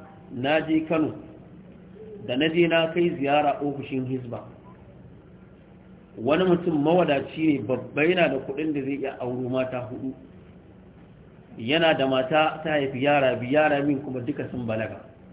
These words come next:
Sai ya zo ya kori mamar a gidan, ya dinga amfani da ƴaƴan shi har sai da ɗaya ta ɗauki ciki a cikinsu. A cikin wannan al'umma. To kuma irin waɗannan abubuwan da kuke ganin suna faruwa, wallahi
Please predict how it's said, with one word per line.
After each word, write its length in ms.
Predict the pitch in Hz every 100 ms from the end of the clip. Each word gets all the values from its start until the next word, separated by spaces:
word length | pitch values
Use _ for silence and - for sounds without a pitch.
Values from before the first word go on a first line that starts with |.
| - - - - -
Sai 140 | 135 139
ya 60 |
zo 80 | 139
ya 140 | 143 147
kori 380 | - 131 120
mamar 360 | 131 127 123 123
a 60 | 113
gidan, 340 | 113 127 127 131 - - - - -
ya 140 | 120
dinga 300 | 127 151 143
amfani 520 | 131 123 113 123 135 139
da 100 | 127
ƴaƴan 320 | 127 131 135 135
shi 100 | 127
har 180 | 127 127
sai 120 | 160
da 100 | 143
ɗaya 280 | 127 131 131
ta 80 | 165
ɗauki 260 | 123 110 117
ciki 200 | 120 -
a 80 | 110
cikinsu. 440 | - 110 107 - - - - - - - - - - - -
A 100 | -
cikin 260 | 113 - 170
wannan 300 | 170 180 165
al'umma. 440 | 127 135 139 131 - - - - - - - - - - - - -
To 80 |
kuma 220 | 131 175 165
irin 200 | 233 247
waɗannan 400 | 226 202 196 190
abubuwan 380 | 180 185 196 185
da 60 |
kuke 240 | 160 175 170
ganin 280 | 156 156 156
suna 220 | 170 151
faruwa, 680 | 131 117 123 139 135 - - - - - - - - - -
wallahi 480 | - 123 151 175 165